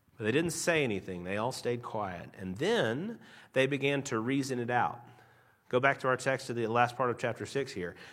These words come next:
They start saying things that seem to make sense of the situation. They say, "All things are lawful for me." Now,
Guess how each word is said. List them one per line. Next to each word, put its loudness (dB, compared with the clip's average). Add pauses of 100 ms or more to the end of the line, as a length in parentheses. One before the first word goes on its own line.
(100)
They 6
start 6
saying 4
things 2
that 4
seem 4
to 0
make 4
sense 2 (260)
of 6
the 4
situation. 4
They 6
say, 6
"All 10
things 2
are 6
lawful 10
for 2
me." 2 (1500)
Now, 4